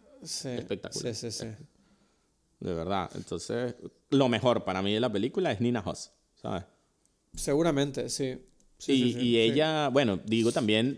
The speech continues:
Speaker 2: quizás mi ba-, mi bagaje alemán, me gustan mucho las películas donde ella actúa, o sea, como que, ok, voy a hacer como, como propaganda allí para ella. Me parece
Speaker 1: Ujú.
Speaker 2: una actriz buena, pero aquí de verdad me parece que, que lo hace espectacular.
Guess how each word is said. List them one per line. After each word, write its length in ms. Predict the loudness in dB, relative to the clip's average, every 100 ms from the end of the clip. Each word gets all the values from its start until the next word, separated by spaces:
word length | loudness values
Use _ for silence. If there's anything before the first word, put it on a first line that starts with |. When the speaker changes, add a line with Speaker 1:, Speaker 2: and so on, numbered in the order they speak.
| -6
Speaker 2:
quizás 340 | -4 -2 0 2
mi 120 | 4
ba-, 260 | 4 2 -2
mi 300 | -2 0 2
bagaje 380 | 2 0 0 0
alemán, 600 | 0 2 2 2 0 0
me 100 | 0
gustan 280 | 0 -2 -2
mucho 200 | -2 -4
las 120 | -4
películas 340 | -4 -4 -4
donde 160 | 0 0
ella 100 | 0
actúa, 680 | 0 2 4 4 2 -2 -4
o 40 |
sea, 220 | -6 -8 -6
como 220 | -8 -6
que, 160 | -4 -2
ok, 160 | -4 -6 -12 -10
voy 200 | -4 -4
a 20 |
hacer 200 | -4 -4
como, 400 | -4 -4 -4 -8 -14 _ _ _
como 180 | -4 -2
propaganda 580 | 0 0 0 0 0 0
allí 180 | 0 0
para 240 | 0 -2
ella. 280 | -4 -8 -12 -18 -14 -12
Me 80 | -10
parece 560 | -10 -10 -6 -6 -6
Speaker 1:
Ujú. 320 | -8 -8 -6 -4
Speaker 2:
una 120 | -4
actriz 280 | -2 -4 0
buena, 340 | 0 0 0
pero 200 | 0 2
aquí 300 | 0 0 0
de 100 | 2
verdad 300 | 2 0 -2
me 120 | -2 -4
parece 320 | -4 -6 -6
que, 420 | -4 -4 -4 -6 -12 _ _
que 80 | -8
lo 60 |
hace 240 | -6 -6 -8
espectacular. 600 | -10 -10 -12 -10 -12 -14